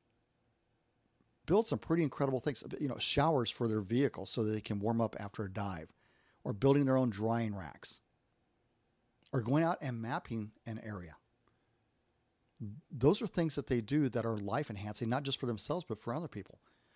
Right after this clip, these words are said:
Where it gets unhealthy is when the standards are extreme, they're inflexible, they're difficult or impossible to achieve. I know I've done that for myself. I set up,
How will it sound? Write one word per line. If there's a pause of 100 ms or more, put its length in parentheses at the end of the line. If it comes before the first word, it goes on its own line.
(280)
Where
it
gets
unhealthy (920)
is
when
the
standards
are
extreme, (160)
they're
inflexible, (1080)
they're (120)
difficult
or
impossible
to
achieve. (1400)
I
know
I've
done
that
for
myself.
I
set
up,